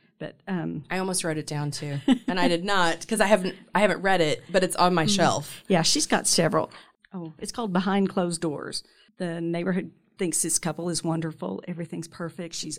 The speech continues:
Speaker 1: always well dressed, just perfectly groomed. Her meals are perfect. But then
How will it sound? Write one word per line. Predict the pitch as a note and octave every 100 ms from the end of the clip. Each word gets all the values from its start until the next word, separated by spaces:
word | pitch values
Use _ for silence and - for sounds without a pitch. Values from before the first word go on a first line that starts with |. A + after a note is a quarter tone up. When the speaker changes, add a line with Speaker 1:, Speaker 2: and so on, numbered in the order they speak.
| -
Speaker 1:
always | D#3+ D#3+ D#3+ D#3
well | D3+ D3+
dressed, | D3+ D#3 D3+ D3 -
just | D#3 - - _ _ _ -
perfectly | G3 F#3+ - F#3 F3
groomed. | D#3 E3+ E3 E3 E3 F3+ _ _ _
Her | D#3
meals | D3 E3 F3 F3 E3+
are | - E3
perfect. | - - E3+ - - - _ _ _ _ _
But | F#3 F#3
then | F3+ F3 F3+